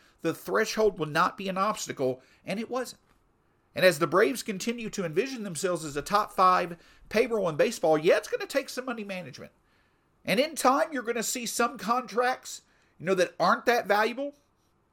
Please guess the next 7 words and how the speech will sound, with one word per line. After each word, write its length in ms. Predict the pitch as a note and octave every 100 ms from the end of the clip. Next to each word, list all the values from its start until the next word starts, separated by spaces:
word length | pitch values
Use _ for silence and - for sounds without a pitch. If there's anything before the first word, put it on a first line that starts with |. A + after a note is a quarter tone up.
| _ _ _ _
come 180 | - A3
off 220 | A#3 G#3+
the 80 | -
payroll. 560 | - F#3+ G3+ B3 C4 - _ _ _ _ _ _
You're 120 | D#3
gonna 240 | D3+ A3 C4+
see 500 | - A#3+ B3 C4